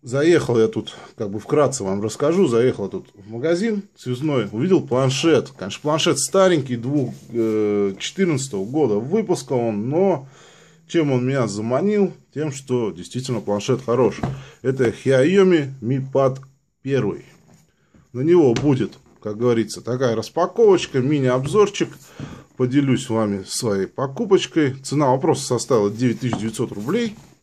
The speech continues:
В принципе, за эти деньги такого качества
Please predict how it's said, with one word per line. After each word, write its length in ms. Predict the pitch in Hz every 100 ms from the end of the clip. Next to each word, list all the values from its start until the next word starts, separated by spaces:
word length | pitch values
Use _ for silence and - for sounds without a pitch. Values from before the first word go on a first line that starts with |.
| _ _ _ _ _ _ _
В 260 | - 135 -
принципе, 500 | 160 185 185 135 123
за 200 | 110 131
эти 200 | 127 120
деньги 420 | 113 185 214 165
такого 440 | - 101 - 104
качества 680 | 104 170 180 - - 127 110